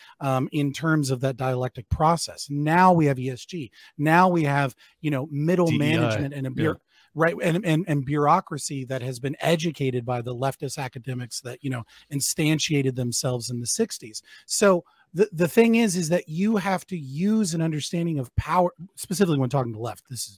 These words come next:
Speaker 1: obviously different for the right. But when talking to the, to the left, you have to recognize that ideological subversion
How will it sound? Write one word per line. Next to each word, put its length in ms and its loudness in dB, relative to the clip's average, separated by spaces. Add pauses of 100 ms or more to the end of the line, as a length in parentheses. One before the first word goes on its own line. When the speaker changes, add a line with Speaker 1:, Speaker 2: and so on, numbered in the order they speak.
Speaker 1:
obviously 400 -12
different 240 -20
for 60 -20
the 80 -18
right. 180 -14 (400)
But 60 -4
when 180 4
talking 460 6
to 100 -6
the, 200 0
to 140 -4
the 80 -2
left, 380 2
you 100 -4
have 120 -2
to 80 -4
recognize 800 -2
that 180 -4
ideological 640 0
subversion 800 -4